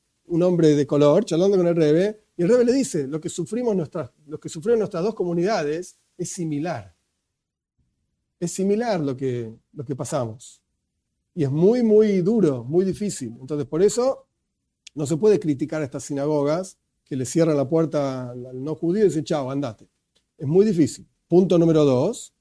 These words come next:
la realidad es que ellos te van a decir, "Mirá, me tengo que ocupar de tantos judíos, déjame terminar de ocuparme de todos los judíos y después veo qué hago con los no judíos". Y tampoco es algo criticable, porque uno debería ocuparse de su gente, por así decir,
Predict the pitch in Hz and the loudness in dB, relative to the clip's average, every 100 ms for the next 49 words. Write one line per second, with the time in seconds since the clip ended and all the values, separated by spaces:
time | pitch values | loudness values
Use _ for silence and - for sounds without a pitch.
0 | _ _ - 139 147 170 214 185 180 143 | _ _ -6 -2 2 4 4 2 -2 -4
1 | 160 - 175 185 190 226 220 196 190 147 | -4 -4 -2 0 -2 0 2 4 2 0
2 | 135 165 214 165 156 160 185 160 190 175 | -2 -2 -2 -2 -4 -2 -2 -2 -4 -4
3 | 156 185 247 254 247 _ _ _ _ 156 | -2 -2 0 -2 -6 _ _ _ _ -10
4 | 139 208 190 180 175 196 180 156 180 165 | -2 -2 0 0 0 0 0 -2 -2 -2
5 | 185 190 175 208 247 214 202 190 202 - | 0 -2 0 0 2 0 2 4 4 4
6 | 208 175 156 156 160 165 190 127 - _ | 2 2 0 -2 -2 2 2 0 -8 _
7 | _ _ _ _ _ _ _ _ _ _ | _ _ _ _ _ _ _ _ _ _
8 | _ _ _ _ _ _ _ _ _ _ | _ _ _ _ _ _ _ _ _ _
9 | _ _ _ _ 170 143 190 269 208 170 | _ _ _ _ -6 -2 -2 0 0 2
10 | 151 131 139 139 135 120 113 107 - 139 | 0 0 -2 -2 -2 -4 -6 -10 -10 -4
11 | 151 151 160 170 175 165 170 208 170 156 | -2 -2 -2 -2 -2 0 0 0 0 -2
12 | 190 160 147 - 151 139 131 190 127 127 | -2 -2 -4 -4 -4 -4 -2 -4 -4 -8
13 | 113 - 143 135 139 131 127 | -12 -10 -10 -6 -8 -6 -10